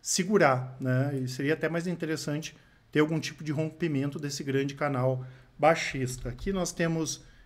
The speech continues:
Irani, foi um dos destaques de alta aí dessa semana, muito parecido ali com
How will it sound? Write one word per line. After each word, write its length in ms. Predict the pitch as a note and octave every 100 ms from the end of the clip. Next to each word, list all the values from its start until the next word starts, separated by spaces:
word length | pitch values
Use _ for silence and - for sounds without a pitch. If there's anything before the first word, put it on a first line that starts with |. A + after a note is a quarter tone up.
| - -
Irani, 420 | E3+ F#3 E3 A#3+
foi 160 | -
um 40 | F3+
dos 180 | E3+ D#3
destaques 500 | E3 - D#3+ E3 C#3+
de 80 |
alta 300 | D3+ D3+ D#3
aí 80 | D3
dessa 240 | C#3+ C3+ D#3
semana, 520 | - E3+ D#3 F#3 F#3 - - - _ _
muito 240 | D#3 F#3+ G3+
parecido 580 | G3 F#3 F3 - F3+ F3+
ali 180 | D3
com 380 | D3+ D#3 D#3 F3